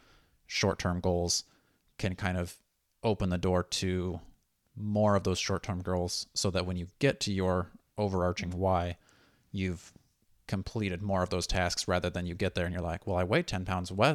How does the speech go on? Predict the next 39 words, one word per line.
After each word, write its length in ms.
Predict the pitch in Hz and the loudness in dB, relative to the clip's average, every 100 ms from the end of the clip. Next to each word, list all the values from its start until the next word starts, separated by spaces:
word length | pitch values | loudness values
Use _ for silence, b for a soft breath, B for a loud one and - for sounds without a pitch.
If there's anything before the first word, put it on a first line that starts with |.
| 123 | 2
less. 380 | 123 165 - 107 | 0 2 2 2
Why 140 | 107 | 2
am 120 | 110 | 2
I 40 | 101 | 0
still 220 | - 104 | 2 2
huffing 300 | 120 110 107 | 2 2 0
and 100 | 92 | 2
puffing?" 340 | 147 - - b b b b b b | 0 0 -6 b b b b b b
Well, 120 | 107 | -2
maybe 280 | 104 107 101 | 2 4 2
because 500 | 98 98 - 104 95 | 2 0 0 -2 0
you 100 | 95 | 0
never 360 | 92 90 92 92 - _ _ _ | 0 0 -2 -4 -12 _ _ _
did 200 | 98 90 | 0 2
any 200 | 98 95 | 0 -2
sort 260 | - 98 87 | 0 -2 -2
of, 100 | 87 | -2
like, 260 | 87 - b b b b b b - | -4 -6 b b b b b b -2
longer 400 | 101 95 92 90 | 2 4 4 2
hikes 300 | 95 92 - | 2 2 0
to 80 | |
build 240 | 95 117 117 | 2 4 4
up 160 | 135 - | 2 2
to 120 | 107 | -2
your 200 | 95 90 | 0 0
hikes 260 | 98 90 - | 0 -2 -2
that 80 | 95 | -2
you're 100 | 92 | 0
trying 220 | 98 90 | 0 0
to 60 | |
do 160 | 90 92 | -2 -2
now 280 | 90 90 87 | 0 0 0
around 260 | 90 90 | 0 0
national 340 | 92 92 - 90 | 0 -2 -2 0
parks 280 | 95 92 - | 0 0 -2
or 60 | |
things 220 | - 92 | -4 -2
like 160 | 87 - | -4 -2
that. 260 | 87 90 | -2 -2